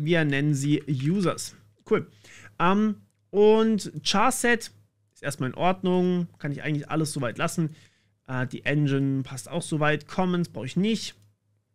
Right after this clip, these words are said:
Was ich allerdings brauche, sind meine Columns. Meine Columns haben zum Beispiel, ja, komm. So, I D Users. Ähm, kann man auch einfach als I D lassen. Und das ist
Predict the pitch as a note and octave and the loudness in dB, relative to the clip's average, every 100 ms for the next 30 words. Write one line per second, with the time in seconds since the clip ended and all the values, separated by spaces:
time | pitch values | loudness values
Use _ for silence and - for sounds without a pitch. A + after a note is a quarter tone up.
0 | _ _ _ _ D3 G3 A#3+ C#4+ B3 F#3+ | _ _ _ _ 0 0 2 4 4 4
1 | E3+ D#3 - B2+ B2+ F3 G3 - - - | 2 -2 -2 -4 -4 -2 -6 -6 -20 -14
2 | - E3+ G3+ G3 - D#3 D3+ D3+ D3+ D3 | 0 4 4 2 -2 0 2 2 0 -4
3 | - E3+ D#3 B2 - - C3 D#3 G3 - | -2 2 2 0 -4 -8 -2 -2 0 -2
4 | C#4+ C#4 - E3+ D3+ D3+ D3 D3+ C#3 - | 0 -2 0 0 0 0 -2 0 0 -2
5 | C3 B2+ A#2+ - _ E2 - - C2+ - | -6 -6 -8 -16 _ -20 -18 -14 -14 -14
6 | _ _ _ _ _ _ _ _ _ _ | _ _ _ _ _ _ _ _ _ _
7 | _ _ - - - - _ _ D3 D#3+ | _ _ -20 -20 -16 -16 _ _ 2 4
8 | C#3 G3 G#3+ - D#3+ C#3 D3 B2+ - - | 4 4 2 2 2 2 2 0 -2 -4
9 | C#3+ E3 F3 - - - F#3 F3 D3 C#3+ | 0 2 2 -2 -10 -2 0 0 0 -2
10 | D3+ - C#3 - C3+ C3+ B2+ D3+ - - | -2 -6 -6 -2 2 2 0 0 0 -2
11 | C3+ A#2+ - A#3 - - - - - G3 | -6 -6 -6 -8 -8 -18 -20 -20 -2 4
12 | A3+ A#3 A3 F#3+ F#3+ F#3 F#3 - | 6 4 2 0 0 -4 -4 -4